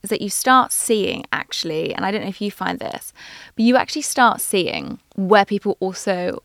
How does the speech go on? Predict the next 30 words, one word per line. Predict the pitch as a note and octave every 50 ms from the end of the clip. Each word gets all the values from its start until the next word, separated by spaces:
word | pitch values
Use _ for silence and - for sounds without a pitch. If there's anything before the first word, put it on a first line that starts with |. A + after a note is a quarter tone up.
| _ -
are | F#3+ G3+
having | F#3+ G#3 - F3+ -
their | E3+ E3 F3 -
fears | - - - - - - - - - _ _ - - _ _ -
or | - F#3
where | F#3+ F#3
their | F#3 G3
strengths | - - - F3 - - -
lie | F#3+ F3+ F3+ F3+ F3
and | F3+ - -
where | G3+ F#3 -
their | F3+
weaknesses | F#3+ F#3+ F#3 - - - - - -
lie. | - - - - - G#3 _ - - _ -
Because | - G#3 G3
I | G#3+ G3+
think | A3+ A3+ G3+ -
a | - F#3+
lot | G3+ A3 A#3
of | A#3
the | A3 -
time | G3+ F#3 F3
we | F3
look | F#3 - -
internally | F3 - - G3 F#3 F3+ F#3 G3 -
at | - -
where | - G2 F2+ E2+ E2
our | F#2
weaknesses | - F2+ - - - - - E2
are | F2+ F#2 - - - -